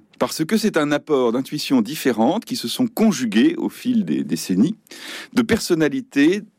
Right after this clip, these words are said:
et d'expérience. Et ces expériences sont rarement écrites parce qu'elles sont difficiles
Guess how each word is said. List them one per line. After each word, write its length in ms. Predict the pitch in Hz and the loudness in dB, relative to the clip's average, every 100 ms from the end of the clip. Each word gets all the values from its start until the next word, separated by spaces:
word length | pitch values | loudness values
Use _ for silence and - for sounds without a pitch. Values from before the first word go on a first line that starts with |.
| - | 2
et 160 | 135 139 | 2 4
d'expérience. 760 | 170 - 147 104 87 - - _ _ | 0 0 -2 -2 -4 -6 -20 _ _
Et 120 | - | 0
ces 200 | 107 139 | 2 4
expériences 560 | 160 - 151 120 180 202 | 2 2 -2 0 0 0
sont 220 | - 170 | -2 -2
rarement 420 | 139 165 160 196 - | 0 -2 2 2 2
écrites 400 | 139 - 196 - | -2 -2 -4 -2
parce 160 | 135 - | -4 -2
qu'elles 100 | 120 | -2
sont 180 | - | 0
difficiles 760 | 120 127 160 135 - 143 147 | -2 -2 -4 -6 -4 0 2